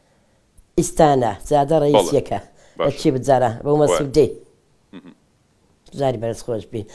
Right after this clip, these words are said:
Speaker 1: بە برای خۆم برێم، ئەلێوێ، مندا-، گوت، بە ژنەکەی دەگوت، "پڕ د-، پڕێ دە منداڵەکەی نامێوە." ئەتوو ئەوەندە منداڵەت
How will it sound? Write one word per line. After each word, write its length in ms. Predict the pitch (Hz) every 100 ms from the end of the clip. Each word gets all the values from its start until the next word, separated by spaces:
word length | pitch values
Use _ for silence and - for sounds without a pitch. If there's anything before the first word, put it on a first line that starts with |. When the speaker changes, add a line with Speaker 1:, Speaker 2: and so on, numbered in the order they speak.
| - -
Speaker 1:
بە 60 | 135
برای 200 | 139 127 -
خۆم 160 | 131 120
برێم، 200 | 143 156 - - _ _ _ _ _ -
ئەلێوێ، 400 | 185 160 131 120 - - 147
مندا-، 320 | 151 147 151 156 147
گوت، 180 | 160 - 147 - 160
بە 60 | 160
ژنەکەی 340 | 156 165 170 165
دەگوت، 220 | 165 185 180
"پڕ 80 | 147 143
د-، 120 | - -
پڕێ 140 | 156 156
دە 60 | 135
منداڵەکەی 520 | 131 131 131 165 180 180 - - - 165
نامێوە." 520 | 202 165 139 113 110 117 -
ئەتوو 340 | 135 131 185 190
ئەوەندە 280 | 190 165 151
منداڵەت 400 | 139 131 123 127